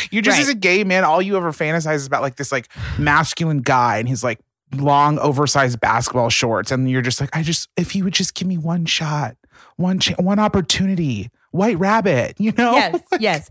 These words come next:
Speaker 2: Eminem style. Mom's spaghetti on the sweater.
Speaker 1: Yeah. Yeah. What was Brittany Murphy's name in that movie? I don't know,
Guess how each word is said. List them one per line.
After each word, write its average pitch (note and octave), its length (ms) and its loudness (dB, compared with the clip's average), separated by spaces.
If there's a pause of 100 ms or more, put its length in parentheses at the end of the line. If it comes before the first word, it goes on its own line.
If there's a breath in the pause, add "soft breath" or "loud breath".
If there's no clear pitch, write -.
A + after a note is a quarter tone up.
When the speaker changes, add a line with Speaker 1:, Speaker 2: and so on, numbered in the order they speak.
Speaker 2:
Eminem A#3+ 480 2
style. E3+ 480 0
Mom's B3 320 -2
spaghetti A3 500 -6
on G3+ 100 -4
the F3+ 80 -2
sweater. F#3+ 640 -2 (100)
Speaker 1:
Yeah. G#3+ 400 2 (580 loud breath)
Yeah. G#3 340 2
What G3 220 2
was F4+ 140 2
Brittany D#4+ 240 0
Murphy's C#4 340 0
name B3 240 2
in B3 60 2
that B3 160 2
movie? C4 420 -2 (500)
I F#3 120 0
don't B2 160 0
know, G#2 340 -2